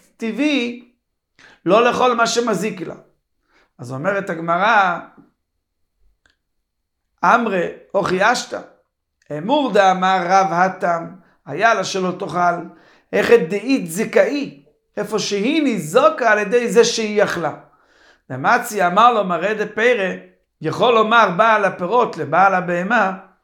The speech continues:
לא משלמנה, היה לה שלא תאכל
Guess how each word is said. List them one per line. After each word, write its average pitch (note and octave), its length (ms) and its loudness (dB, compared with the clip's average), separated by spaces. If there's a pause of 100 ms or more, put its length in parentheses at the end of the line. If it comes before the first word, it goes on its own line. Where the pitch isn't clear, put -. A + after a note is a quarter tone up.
(480)
לא G3+ 160 4
משלמנה, C4 680 2 (400)
היה F#3+ 340 0
לה C4 140 4
שלא A#3+ 460 -2
תאכל B3 480 4